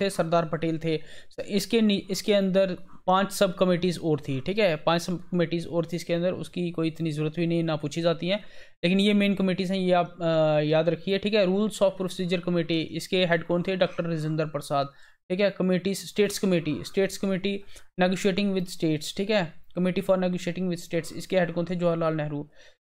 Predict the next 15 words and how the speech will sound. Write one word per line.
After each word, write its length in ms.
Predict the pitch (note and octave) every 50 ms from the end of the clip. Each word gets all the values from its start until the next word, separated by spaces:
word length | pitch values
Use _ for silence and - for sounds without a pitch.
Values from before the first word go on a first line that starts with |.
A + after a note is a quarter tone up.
| _ -
स्टीयरिंग 340 | - - G3+ G3 G#3+ G#3 F#3+
कमेटी 380 | G3 F3+ F3 E3 D#3 D#3+ D3+
डॉक्टर 280 | D#3 D#3+ E3 - - F#3
राजेंद्र 420 | F#3 F#3 E3+ D#3 E3 E3 D#3 E3
प्रसाद। 340 | D#3+ - D3+ - D#3 C#3 C#3+
स्टीयरिंग 340 | - - F#3 F3+ F#3 G#3 G#3
क्या 100 | G3 F3+
होता 160 | E3 D#3 E3
है? 80 | E3 E3
गाड़ी 200 | F3 F3 F#3 F#3
का 120 | F#3 G3+
स्टीयरिंग 320 | F#3 - F#3+ F#3 G#3 G3+
होता 220 | G3 F3+ E3 - D#3
है 60 | E3+
ना, 220 | G#3 A3+ G#3 -